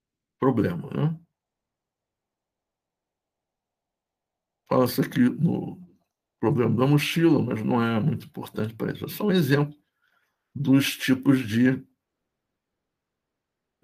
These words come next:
propostas que eles fizeram. Depois de um ano, eles acharam que era impossível, né?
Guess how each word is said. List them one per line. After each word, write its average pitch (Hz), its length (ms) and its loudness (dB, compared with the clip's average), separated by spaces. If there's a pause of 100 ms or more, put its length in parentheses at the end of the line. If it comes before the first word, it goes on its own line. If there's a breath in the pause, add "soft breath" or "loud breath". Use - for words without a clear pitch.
propostas - 640 6
que - 80 -4
eles - 80 -4
fizeram. - 500 -8 (1900)
Depois 208 280 4
de 202 60 10
um 151 140 10
ano, 180 180 6
eles 196 140 2
acharam 170 360 2
que 165 100 0
era 175 100 4
impossível, 196 760 -2 (1200)
né? 143 280 -4